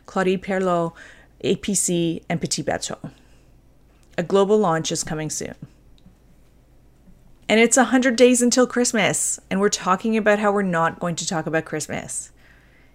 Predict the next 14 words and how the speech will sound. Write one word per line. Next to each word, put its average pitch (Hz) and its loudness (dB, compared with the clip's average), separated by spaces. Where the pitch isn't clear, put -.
eBay 226 4
put 247 0
out 214 6
a 214 0
video 180 0
yesterday 160 0
suggesting 175 -4
that 165 -2
they 170 -2
won't 180 -2
participate 180 -4
in 165 -6
holiday 160 -4
creep, - -10